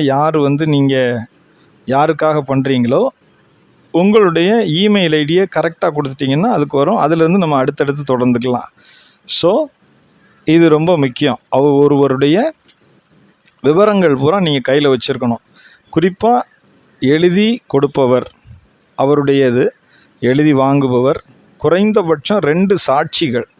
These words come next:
அல்லது அஞ்சு வச்சுக்கலாம், மூணு வச்சுக்கலாம், ரெண்டு போதுமானது. ரெண்டு சாட்சிகள் இருந்துச்சுன்னா அந்த சாட்சிகளை வந்து ஆளறி சாட்சி, அப்புறம் வந்து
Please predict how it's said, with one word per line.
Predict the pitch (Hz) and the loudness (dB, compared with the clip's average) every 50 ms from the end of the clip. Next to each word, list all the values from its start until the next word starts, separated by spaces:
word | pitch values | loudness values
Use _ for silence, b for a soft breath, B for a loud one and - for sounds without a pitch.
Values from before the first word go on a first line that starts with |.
| _ b b b b b b b b _ _ _ _ - 180 | _ b b b b b b b b _ _ _ _ -2 0
அல்லது | 185 208 208 202 233 262 247 202 | 2 2 2 2 2 2 0 0
அஞ்சு | 170 170 175 165 185 180 | 0 0 0 0 0 0
வச்சுக்கலாம், | 170 147 - 165 160 170 180 185 180 170 | 0 0 -4 -6 -4 -2 -2 0 0 0
மூணு | 170 170 165 147 | 0 0 0 -2
வச்சுக்கலாம், | 135 - 143 151 160 208 240 233 202 | -2 -4 -4 -4 -2 -2 0 0 0
ரெண்டு | 185 196 190 190 175 185 | 0 0 0 0 0 2
போதுமானது. | 180 180 170 165 147 139 123 123 117 110 - - _ | 2 2 2 0 0 0 0 0 -2 -4 -8 -14 _
ரெண்டு | - 131 135 147 170 165 165 151 - | -4 -2 0 0 0 0 0 0 0
சாட்சிகள் | 175 151 160 170 - - 180 170 156 135 135 | 0 -2 -2 -4 -4 -2 -2 0 0 0 -2
இருந்துச்சுன்னா | 135 131 127 113 - 131 131 147 190 262 302 - b b b b b b b _ - | -2 -4 -4 -4 -4 -4 -4 -4 -4 -4 -8 -12 b b b b b b b _ -8
அந்த | 131 139 156 165 151 - - | -6 -4 -2 -2 -2 -2 -2
சாட்சிகளை | 147 156 170 156 - - 170 147 147 143 139 131 127 | -2 -2 -4 -4 -4 -4 -2 0 0 0 0 0 0
வந்து | 127 139 135 151 147 123 117 107 - b b b b b b b b b b b b b b b b b _ - - 127 135 | -2 0 0 0 0 0 -2 -4 -10 b b b b b b b b b b b b b b b b b _ -4 0 0 2
ஆளறி | 151 156 151 147 143 135 - - | 2 2 2 2 2 0 -2 -2
சாட்சி, | 139 131 131 120 - - 135 139 139 - _ _ _ _ _ b b b b b b b b b b _ _ _ _ _ _ _ _ _ _ | -4 -4 -6 -6 -6 -4 -4 -4 -4 -6 _ _ _ _ _ b b b b b b b b b b _ _ _ _ _ _ _ _ _ _
அப்புறம் | - 143 151 151 165 160 151 147 | -2 -2 0 0 0 0 2 2
வந்து | 147 151 156 | 0 0 0